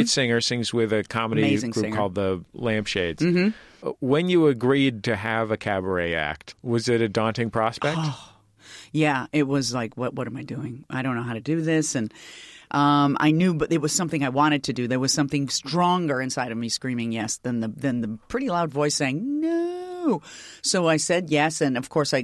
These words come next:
Speaker 1: I called Kate right away. We've been singing on and off together for a long time, and, um, uh, so, uh, we, we knew, you know, she's a legit singer.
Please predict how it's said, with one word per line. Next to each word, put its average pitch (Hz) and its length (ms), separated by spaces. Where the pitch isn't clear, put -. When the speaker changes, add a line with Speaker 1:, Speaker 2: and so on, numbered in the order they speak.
Speaker 1:
I 135 140
called 143 440
Kate 165 220
right 135 160
away. 131 160
We've 139 200
been 147 140
singing 139 340
on 123 140
and 113 100
off 110 140
together 110 280
for 95 160
a 90 60
long 95 200
time, 113 200
and, 131 400
um, 127 800
uh, 120 240
so, 135 320
uh, 120 100
we, 131 260
we 139 180
knew, 127 260
you 135 100
know, 113 80
she's 113 220
a 117 40
legit 104 360
singer. - 420